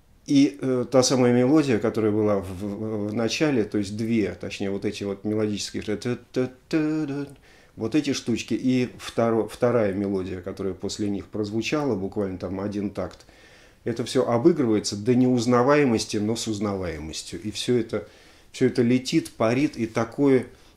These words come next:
такое удовольствие от музицирования, это слышно просто. Причем это же мастера, это асы, это суперпрофессионалы. И там не абы что играется. Бр-, можно подумать, да, что я так говорю, что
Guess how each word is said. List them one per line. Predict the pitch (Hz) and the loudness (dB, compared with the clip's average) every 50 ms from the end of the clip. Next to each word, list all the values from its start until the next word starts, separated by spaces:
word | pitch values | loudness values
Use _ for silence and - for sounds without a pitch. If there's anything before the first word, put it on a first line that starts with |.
| _ _ | _ _
такое | - 117 113 - 139 131 | -8 -8 -2 0 0 2
удовольствие | 120 131 117 107 113 117 120 123 143 135 110 - - - 104 107 107 107 104 | 2 0 -2 0 2 2 2 2 2 2 0 0 -4 -2 0 0 2 2 0
от | - 113 110 101 - 104 | -2 -2 -4 -4 -6 -6
музицирования, | 110 117 107 110 113 - - - 185 170 165 131 110 104 101 92 90 95 90 90 90 - _ _ - | -4 -2 -2 -2 -2 0 2 4 6 6 6 4 4 2 0 -2 -2 -6 -6 -8 -12 -18 _ _ -8
это | 104 87 110 | -6 -4 -2
слышно | 107 - - 131 131 131 110 - - 98 90 87 | -2 -2 0 2 2 2 2 0 -4 -6 -8 -8
просто. | - 98 92 92 92 - - - 90 87 80 - - - _ _ _ _ _ _ _ _ _ _ _ _ _ _ _ | -6 -6 -6 -6 -6 -8 -12 -12 -16 -18 -18 -20 -20 -20 _ _ _ _ _ _ _ _ _ _ _ _ _ _ _
Причем | 113 - - 127 123 - | -10 -4 -4 -4 -2 -2
это | - 110 - 127 117 | -4 -4 -2 -2 -2
же | 107 117 120 110 | -2 -2 -2 -2
мастера, | 110 110 110 107 104 - - 127 127 135 139 - | -2 -2 -4 -4 -6 -4 -4 -2 0 0 0 -2
это | - 101 98 - - - - | -2 -6 -6 -8 -10 -8 -6
асы, | 113 113 135 131 - - - 90 82 - - | -4 -4 -2 -2 -4 -4 -4 -6 -8 -8 -12
это | - 101 92 - 104 101 | -14 -16 -10 -10 -8 -6
суперпрофессионалы. | - - 135 123 - 117 104 95 - 98 92 90 - 95 - - 107 104 107 117 123 131 131 127 - - - - - - - - - - - - - - | -4 -2 -2 -2 -2 -4 -6 -6 -6 -8 -8 -8 -10 -10 -6 -4 -2 -2 0 0 0 0 0 0 -2 -4 -6 -14 -20 -20 -20 -20 -20 -20 -20 -20 -20 -12
И | - 101 | -10 -4
там | 101 123 110 113 | -2 0 2 4
не | 117 131 | 4 6
абы | 151 175 175 156 | 6 6 6 4
что | - - - 123 101 95 | 2 4 2 2 2 2
играется. | 92 101 98 90 85 85 - - 90 | 0 -2 -2 -2 -4 -6 -8 -10 -10
Бр-, | 92 107 127 | -6 -4 -2
можно | 127 107 113 110 107 107 104 117 123 131 123 123 123 | -2 0 0 -2 -2 0 0 2 2 2 2 0 0
подумать, | - 127 127 127 127 117 107 101 117 | 0 2 2 4 4 2 2 0 0
да, | 143 147 | -2 -2
что | 131 - 104 | -2 -2 -4
я | 101 98 87 | -4 -4 -2
так | - - 101 95 | -2 -4 -4 -2
говорю, | 95 98 104 95 95 92 | -2 -2 -2 -2 -2 -4
что | - - - 101 - | -8 -10 -10 -10 -10